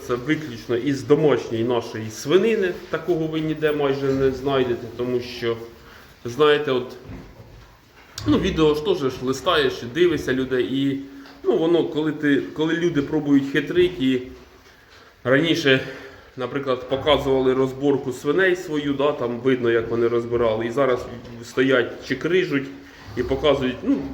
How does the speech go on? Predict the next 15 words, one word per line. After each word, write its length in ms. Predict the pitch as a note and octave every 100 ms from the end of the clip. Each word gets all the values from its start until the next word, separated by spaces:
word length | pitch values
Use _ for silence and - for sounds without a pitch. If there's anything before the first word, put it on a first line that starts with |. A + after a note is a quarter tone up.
| - -
воно 180 | C3+ D3
видно, 320 | F3+ F3 C3
що 140 | - B2+
це 160 | C#3
ферма, 500 | C3 F3+ F#3 E3 C3+ -
що 80 |
це 180 | A#2+ C#3+
не, 260 | C3+ C3+ B2 A#2
навіть 180 | C3+ C3+
не, 260 | C3 C3 B2 B2
не 60 | C3+
їхній 800 | D3 C#3+ - C3 C3 C3 B2 A2
забій 380 | A#2 C3+ C#3+ A2
проведений. 640 | A2+ G#2+ G2 - F#2+ F#2+ G2 - - - - - - - - C#3
Ну, 160 | F#3+